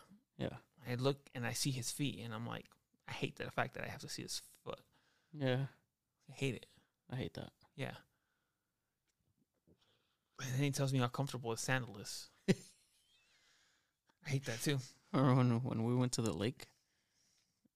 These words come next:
Speaker 1: and he had, like, those sandals that had, like, a million straps on them?
Speaker 2: The water ones?
Speaker 1: Yeah. He was hella proud of those too.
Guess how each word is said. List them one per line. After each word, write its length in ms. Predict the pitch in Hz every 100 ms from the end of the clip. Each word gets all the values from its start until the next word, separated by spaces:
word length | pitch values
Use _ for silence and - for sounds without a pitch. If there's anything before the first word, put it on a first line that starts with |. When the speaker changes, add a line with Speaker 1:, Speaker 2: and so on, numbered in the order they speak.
| -
Speaker 1:
and 140 | 113
he 60 | 113
had, 120 | 110
like, 160 | 110
those 160 | - -
sandals 360 | - 107 107 113
that 80 | 120
had, 140 | 110
like, 160 | - - _ _ -
a 40 |
million 320 | 107 107 113 113
straps 360 | - 110 -
on 120 | 123
them? 100 | 127 127 - -
Speaker 2:
The 100 | 117
water 320 | 110 131 156
ones? 340 | 175 190 - - -
Speaker 1:
Yeah. 280 | 123 120 127 - - _ _ _ _ _ _ _ _ _ - _ _
He 60 | 127
was 100 | -
hella 200 | 113 -
proud 220 | 117 107
of 80 | 101
those 200 | 104 -
too. 180 | -